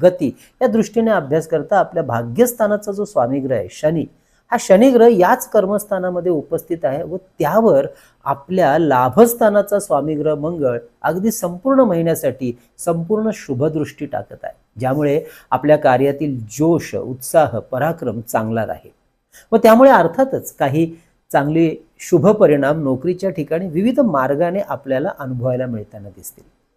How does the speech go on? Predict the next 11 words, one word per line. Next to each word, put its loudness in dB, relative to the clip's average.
याच 4
मंगळ 4
ग्रहाची 0
दृष्टी -2
आपल्या 2
पंचम -4
व 4
भाग्यस्थानावर 2
सुद्धा 0
पडत 0
असल्यामुळे -6